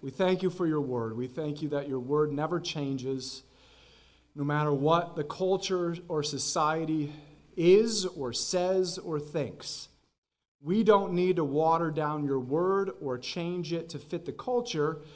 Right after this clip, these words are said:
We, we change ourselves to fit in line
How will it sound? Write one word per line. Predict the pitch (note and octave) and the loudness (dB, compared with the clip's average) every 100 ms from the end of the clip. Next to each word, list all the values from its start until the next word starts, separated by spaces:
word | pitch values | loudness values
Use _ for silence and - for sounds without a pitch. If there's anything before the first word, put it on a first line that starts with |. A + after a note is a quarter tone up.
| - - - _ - | -20 -20 -20 _ -4
We, | D#3 D#3+ - - - | 0 0 -2 -14 -10
we | D#3 E3 C#3+ - - | -4 -4 -4 -10 -8
change | - G#3 G#3+ F#3 | -4 -2 0 2
ourselves | D#3+ D3 - D4 A3+ F3 F3+ F3+ - - | 2 2 2 4 6 6 2 -2 -8 -4
to | G3 | -4
fit | - - F#3+ F#3+ | -4 0 0 0
in | F#3 F3+ | -2 0
line | D#3+ D3+ D3 C#3+ | 2 2 2 0